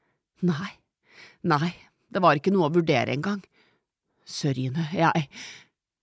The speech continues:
Stemmen til Crispin nådde nesten ikke frem til henne. Det var bare en fortvilet hvisking.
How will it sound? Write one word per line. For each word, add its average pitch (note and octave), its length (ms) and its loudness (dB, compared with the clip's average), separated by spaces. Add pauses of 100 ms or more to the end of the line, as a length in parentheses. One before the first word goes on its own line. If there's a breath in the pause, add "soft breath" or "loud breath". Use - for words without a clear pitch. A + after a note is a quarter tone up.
(100)
Stemmen E3 320 0
til F3 160 -4
Crispin E3+ 480 -4
nådde E3+ 240 0
nesten G#3 320 -2
ikke F#3+ 160 -4
frem B2 240 -2
til - 160 -6
henne. C#3 220 -6 (420)
Det - 80 -14
var F#3+ 240 -4
bare F#3+ 220 0
en E3+ 100 -4
fortvilet E3 560 -2
hvisking. G#3 460 -6